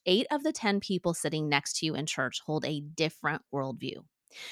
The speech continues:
So they may have a lot of beliefs that overlap, like they probably think that God is love, that it's important to love others, or maybe even that Jesus died for their sins,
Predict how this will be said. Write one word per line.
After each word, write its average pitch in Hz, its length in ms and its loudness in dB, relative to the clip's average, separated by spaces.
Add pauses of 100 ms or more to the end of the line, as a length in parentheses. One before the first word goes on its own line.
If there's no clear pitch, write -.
(140)
So 202 240 4
they 190 180 6
may 440 120 4
have 311 100 6
a 202 40 12
lot 180 180 12
of 160 80 -2
beliefs 160 360 2
that - 160 6
overlap, 160 720 6
like 165 300 2
they 170 120 4
probably 170 380 4
think 156 220 -2
that 151 120 2
God 131 220 4
is 147 160 -2
love, 175 360 6
that 139 160 -4
it's 135 120 -8
important 156 360 -4
to 143 80 -4
love 135 260 -2
others, 175 400 6
or 143 80 0
maybe 156 360 0 (300)
even 208 240 6
that 156 140 2
Jesus 170 280 0
died 170 220 6
for 165 80 0
their 139 140 -2
sins, 277 380 2